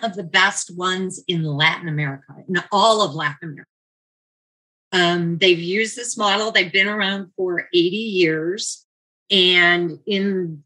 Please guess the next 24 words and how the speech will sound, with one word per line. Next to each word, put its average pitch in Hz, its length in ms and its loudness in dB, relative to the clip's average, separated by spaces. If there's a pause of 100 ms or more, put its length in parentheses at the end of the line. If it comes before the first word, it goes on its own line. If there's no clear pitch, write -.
the 185 260 0
early 202 340 2
days, 185 760 0
I 185 100 2
mean, 165 380 0
when 170 360 -4
you 165 440 -2 (280)
consider 170 600 -2
what 165 240 0
they 165 80 2
would 156 220 -4
call 165 260 -2
a 160 60 -8
third 160 340 -4
world 156 320 -6
country, 175 580 -2
Costa 170 280 -4
Rica 156 280 -4
was, 254 640 -2
you 202 100 -2
know, 170 360 -4
high 196 540 4
infant 202 460 -4
mon-, 180 280 -4